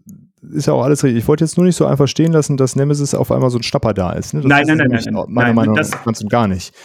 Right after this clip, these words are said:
Speaker 2: Nee,
Speaker 1: Und
Speaker 2: das,
Speaker 1: hundert
Speaker 2: das
Speaker 1: Euro ist halt jetzt aktuell der Preis, den man dann bekommt, ne? Für einen Lockdown muss man auch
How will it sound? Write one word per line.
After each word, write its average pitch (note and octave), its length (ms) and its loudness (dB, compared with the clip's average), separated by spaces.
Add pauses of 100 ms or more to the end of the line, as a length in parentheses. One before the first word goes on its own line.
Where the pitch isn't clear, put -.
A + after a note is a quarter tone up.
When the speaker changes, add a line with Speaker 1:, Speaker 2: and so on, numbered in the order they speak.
Speaker 2:
Nee, C3 120 2
Speaker 1:
Und A2+ 100 2
Speaker 2:
das, A#2+ 60 -2
Speaker 1:
hundert C#3 160 4
Speaker 2:
das D3 80 0
Speaker 1:
Euro B2+ 240 2
ist B2+ 160 -4
halt A#2 180 0
jetzt A#2 260 2
aktuell A2+ 480 -2
der G2 100 0
Preis, E3 420 0
den A#2+ 160 0
man G2 240 2
dann G2 160 -2
bekommt, G3 440 -2
ne? D#3+ 220 2
Für - 80 -2
einen G#2 80 2
Lockdown A2+ 400 0
muss G#2 160 -4
man A2+ 80 -2
auch F3+ 200 0